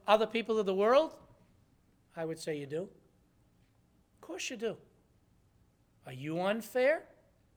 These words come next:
No. That's all that he's expressing. He's helping you to see how much he really does love you. Do you know that it says in Matthew chapter ten, that God cares for the sparrow so much that there isn't one that drops to the ground,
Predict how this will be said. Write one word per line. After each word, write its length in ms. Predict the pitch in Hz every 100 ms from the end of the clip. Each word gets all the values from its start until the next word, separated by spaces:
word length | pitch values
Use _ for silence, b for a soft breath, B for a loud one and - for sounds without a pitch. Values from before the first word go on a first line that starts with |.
| _
No. 360 | 302 349 381 311 - _ _ _ _ _ _ _ _
That's 180 | 277 277
all 160 | 277
that 100 | 254
he's 160 | 220 196
expressing. 500 | 190 - 196 - 262 - _ _ _ _ _ _ _ _
He's 240 | - 302
helping 320 | 294 285 285 254
you 80 |
to 100 | 226
see 280 | 226 - 285
how 180 | 220 262
much 260 | 254 262 -
he 80 |
really 280 | 254 254 254
does 240 | 233 247 226
love 200 | 254 240
you. 100 | 175 B B B
Do 60 | 254
you 60 |
know 140 | 294 302
that 100 | 277
it 60 |
says 180 | - 254
in 120 | 233
Matthew 340 | 233 254 247 226
chapter 360 | - 240 240
ten, 540 | - 233 240 247 269 240 - _ _ b b b
that 180 | 226 180
God 520 | 240 269 269 269 214
cares 440 | - 269 277 277 269
for 100 | 240
the 100 | 226
sparrow 520 | - 254 254 254 247
so 240 | - 262
much 320 | 240 247 247
that 120 | 247 233
there 140 | 233
isn't 240 | 214 202
one 600 | 190 190 247 277 285 285 - B B -
that 160 | 226
drops 480 | 185 247 262 262 -
to 120 | -
the 100 | 233
ground, 640 | 214 240 254 262 254 254